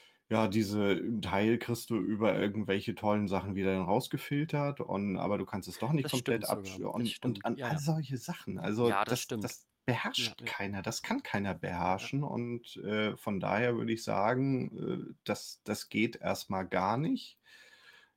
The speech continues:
Speaker 1: Es sei denn, äh, einem ist das irgendwie egal oder jemand anders hält
Speaker 2: Mhm.
Speaker 1: vor allem den Kopf hin. Das ist so
Speaker 2: Ja.
Speaker 1: irgendwie die Strategie, die ich da halt sehe,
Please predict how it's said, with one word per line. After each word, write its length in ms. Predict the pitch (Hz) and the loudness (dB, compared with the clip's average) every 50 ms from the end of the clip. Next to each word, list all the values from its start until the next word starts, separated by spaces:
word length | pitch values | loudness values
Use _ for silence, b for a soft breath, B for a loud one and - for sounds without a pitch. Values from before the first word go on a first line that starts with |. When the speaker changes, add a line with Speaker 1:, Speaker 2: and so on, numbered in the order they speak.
| b - | b -2
Speaker 1:
Es 180 | - 113 - | -2 -2 0
sei 280 | - 104 98 101 110 117 | 2 2 4 4 4 6
denn, 420 | 139 143 139 135 139 139 135 131 | 6 6 6 6 6 6 6 4
äh, 360 | - - 104 117 123 123 120 - - - - _ _ _ _ _ _ b b b b b b b b b | 4 4 4 6 6 6 4 2 -4 -10 -14 _ _ _ _ _ _ b b b b b b b b b
einem 200 | - 104 104 98 | -10 -6 -4 -4
ist 160 | 95 95 - - | -4 -6 -8 -10
das 140 | 95 - - | -12 -12 -10
irgendwie 480 | 87 98 104 98 101 90 90 - - | -8 -8 -6 -6 -6 -6 -6 -6 -6
egal 500 | - - - - - - 80 85 82 80 | -6 -6 -6 -8 -8 -8 -10 -12 -10 -10
oder 200 | 82 101 101 107 | -8 -2 2 2
jemand 360 | 107 110 107 107 107 101 92 - | 4 4 4 4 4 2 2 2
anders 300 | 95 101 98 92 - - | 0 0 0 -2 0 0
hält 140 | 98 98 | -2 -2
Speaker 2:
Mhm. 20 | 98 | -2
Speaker 1:
vor 100 | 98 101 | -4 -4
allem 120 | 98 98 | -2 -2
den 140 | 98 95 98 | -4 -4 -4
Kopf 280 | - 143 - - - - | -2 -2 -4 -4 -6 -16
hin. 320 | - - 87 87 - - _ _ _ _ _ _ _ _ | -14 -12 -12 -12 -12 -16 _ _ _ _ _ _ _ _
Das 220 | - 104 101 - - | 0 0 0 0 0
ist 100 | 110 - | -4 0
so 140 | - 127 107 | 2 2 4
Speaker 2:
Ja. 60 | 104 | 4
Speaker 1:
irgendwie 180 | 113 113 110 | 4 4 4
die 140 | 104 110 110 | 4 2 0
Strategie, 480 | - - 104 104 - 104 98 104 110 110 | 0 0 -4 -4 -4 -4 -2 0 0 2
die 140 | 107 107 104 | 2 0 0
ich 80 | - | 0
da 120 | - 95 95 | 0 0 2
halt 220 | 104 104 98 - | 2 0 0 -2
sehe, 460 | - 92 92 92 101 131 143 151 160 | 0 0 2 2 4 2 2 0 -2